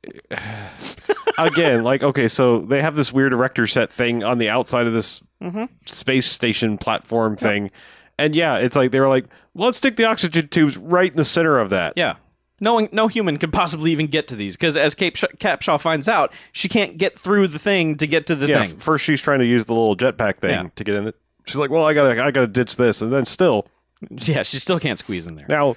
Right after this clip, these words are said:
Speaker 1: she's smaller than some other astronauts would be, just by, you know, gender alone, you
Speaker 2: Mm-hmm.
Speaker 1: one would think, and she can't get in there, so of course they're like, Joaquin Phoenix is like, "I'm tiny, I'm small enough.
Speaker 2: <laughs>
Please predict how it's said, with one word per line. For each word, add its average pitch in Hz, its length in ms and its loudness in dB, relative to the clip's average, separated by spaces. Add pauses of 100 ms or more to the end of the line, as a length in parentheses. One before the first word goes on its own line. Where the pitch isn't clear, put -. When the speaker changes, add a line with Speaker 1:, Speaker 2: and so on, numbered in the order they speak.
(640)
Speaker 1:
she's 190 260 2
smaller 165 320 2
than 143 160 2
some 147 180 -2
other 147 220 4
astronauts 131 540 0
would 110 120 2
be, 135 360 2 (140)
just 127 200 -4
by, 123 180 2
you 123 220 0
know, 104 300 0
gender 127 300 0
alone, 131 460 4
you 120 60 -4
Speaker 2:
Mm-hmm. 127 120 2
Speaker 1:
one 127 160 4
would 117 140 0
think, 131 320 0 (260)
and 127 120 -2
she 196 140 2
can't 160 160 0
get 120 160 0
in 117 80 2
there, 123 140 2
so 131 160 2
of 117 100 2
course 147 220 0
they're 131 140 4
like, 120 300 0 (800)
Joaquin 131 380 0
Phoenix 151 240 2
is 127 60 0
like, 123 260 2
"I'm 160 180 -4
tiny, 170 380 -2
I'm 214 180 0
small 170 320 2
enough. 185 260 2 (520)
Speaker 2:
<laughs> - 100 -16